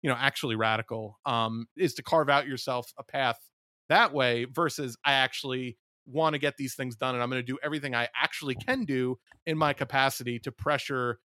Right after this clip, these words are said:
people above me to do these things. Like, that's the question. And I think, you know, the one piece of evidence people would point to as her not wi-, being willing to do that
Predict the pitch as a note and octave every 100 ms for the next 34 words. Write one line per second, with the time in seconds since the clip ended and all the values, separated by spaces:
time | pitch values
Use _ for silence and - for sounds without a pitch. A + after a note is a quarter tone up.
0 | _ - D#3+ C#3+ B2+ C#3 C#3 B2+ A#2+ B2+
1 | B2 C3+ A2+ G#2 - G2+ G2+ B2 B2 D#3+
2 | E3 - - B2+ A2+ - G#2 A2 B2 B2
3 | D3 C3+ _ C3 A2+ A2+ A#2+ A2+ C3 C3
4 | _ C#3+ - A2+ F#3+ F#3 C3+ - - -
5 | - - D3+ C3 B2+ - G#3+ G#3+ D3+ C3+
6 | A#2 - B2 C#3+ C4+ E3 C#3 C3+ C3 B2
7 | A#2+ B2 B2 A#2 A2+ A#2+ A#2 A#2+